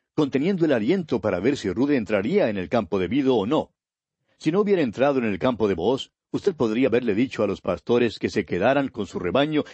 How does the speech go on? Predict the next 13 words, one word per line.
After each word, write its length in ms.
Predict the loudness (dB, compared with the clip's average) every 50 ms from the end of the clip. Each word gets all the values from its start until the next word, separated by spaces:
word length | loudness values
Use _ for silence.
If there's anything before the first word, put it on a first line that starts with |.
| -4
y 80 | -4 0
que 120 | 0 2
no 120 | 0 2 2
fueran 240 | 2 2 2 2 0
a 40 |
Belén, 300 | 2 2 2 2 0 -2 -6 -6 -2
porque 280 | 0 0 2 2 0 0
Jesús 440 | 0 -2 0 0 0 0 0 -2 -8 _ _
no 220 | 0 2 2 4
nacería 500 | 4 2 0 2 0 0 2 2 2 2
en 80 | 2 0
ese 180 | 0 0 -2
pueblito. 460 | 0 0 -2 -2 -2 -6 -6 -10 -14